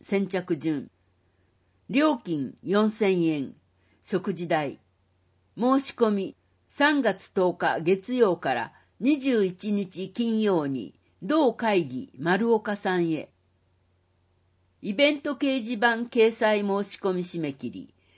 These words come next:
六月一日号は四月十五日火曜。六月十五日号は四月三十日水曜。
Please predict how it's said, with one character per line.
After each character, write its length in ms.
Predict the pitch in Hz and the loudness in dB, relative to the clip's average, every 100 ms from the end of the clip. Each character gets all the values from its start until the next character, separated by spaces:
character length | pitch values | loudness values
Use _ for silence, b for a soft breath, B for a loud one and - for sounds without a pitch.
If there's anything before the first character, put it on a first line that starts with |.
| _ | _
六 280 | - 208 302 | -6 -4 0
月 260 | 285 339 254 | 2 2 -2
一 340 | 233 262 269 | -12 -8 -6
日 280 | 254 254 240 | -4 -6 -6
号 260 | 175 160 135 | -2 0 0
は 180 | 123 - | -2 -6
四 200 | - 185 | -8 -4
月 360 | 233 233 220 | -2 -4 -6
十 280 | 180 214 190 | -8 -2 -2
五 160 | 156 160 | 2 0
日 440 | 143 139 - 67 | 0 -8 -14 -18
火 160 | - 160 | -8 -2
曜。 380 | 165 143 113 - _ _ _ _ _ _ _ _ - | 0 -2 -4 -12 _ _ _ _ _ _ _ _ -4
六 260 | 208 285 | -4 0
月 380 | 277 294 285 262 | 2 2 2 -6
十 240 | 226 269 | -2 0
五 160 | 247 247 | 4 4
日 340 | 247 233 220 | 4 -2 -8
号 240 | 185 165 139 | -2 0 0
は 240 | 131 - - | -2 -4 -12
四 220 | - 208 | -10 -2
月 300 | 247 262 247 | 0 -2 -8
三 360 | 240 226 226 190 | -4 -4 -2 -4
十 180 | 202 | -2
日 500 | 160 135 127 135 120 - | -2 -2 -8 -12 -12 -14
水 360 | - 214 208 | -6 -2 0
曜。 320 | 185 131 98 | 0 -2 -6